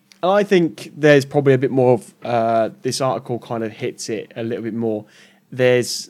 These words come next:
definitely a la-, lack of players, I think, and you'd probably have to split the power ba-, uh, pl-, power base, the player base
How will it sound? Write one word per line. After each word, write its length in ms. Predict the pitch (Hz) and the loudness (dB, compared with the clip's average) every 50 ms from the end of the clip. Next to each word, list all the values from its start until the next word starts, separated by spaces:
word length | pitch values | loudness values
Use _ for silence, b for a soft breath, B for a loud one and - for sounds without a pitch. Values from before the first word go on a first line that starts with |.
| _ 139 | _ -2
definitely 400 | 135 143 135 135 143 123 135 131 | -2 -2 -2 0 -4 -4 -2 -2
a 60 | 123 | 0
la-, 220 | 123 127 113 - | 0 -2 -2 -2
lack 260 | 104 123 120 - - | -6 -8 -8 -10 -12
of 100 | 131 - | -18 -20
players, 460 | _ - 131 123 131 135 147 143 - - | _ -6 -4 -2 -2 -2 -4 -6 -10 -14
I 80 | 147 | -16
think, 320 | 135 135 151 151 147 139 - | -8 -4 -4 -4 -4 -4 -8
and 200 | - 135 131 123 | -10 -8 -8 -6
you'd 160 | 120 123 120 _ | -8 -10 -12 _
probably 220 | - 131 127 120 | -14 -12 -12 -10
have 100 | 117 127 | -12 -14
to 100 | - - | -14 -14
split 360 | - - - - 135 123 - | -14 -14 -8 -8 -8 -8 -8
the 60 | - | -12
power 280 | - - - 127 131 143 | -20 -12 -8 -6 -6 -4
ba-, 240 | 147 160 160 - 170 | -4 -6 -8 -4 -4
uh, 260 | 165 165 160 151 - - _ _ _ | -4 -2 -2 -4 -8 -10 _ _ _
pl-, 240 | - - 190 - - | -6 -6 -6 -6 -8
power 260 | - - 156 165 185 | -8 -4 -2 -2 -2
base, 300 | 190 214 220 226 214 - b b b b b b b - | -2 -4 -6 -6 -8 -12 b b b b b b b -16
the 60 | 120 | -16
player 360 | - - - 143 139 131 117 | -16 -6 -4 -4 -2 -2 -4
base 340 | 98 104 - - - - | -8 -10 -12 -14 -16 -18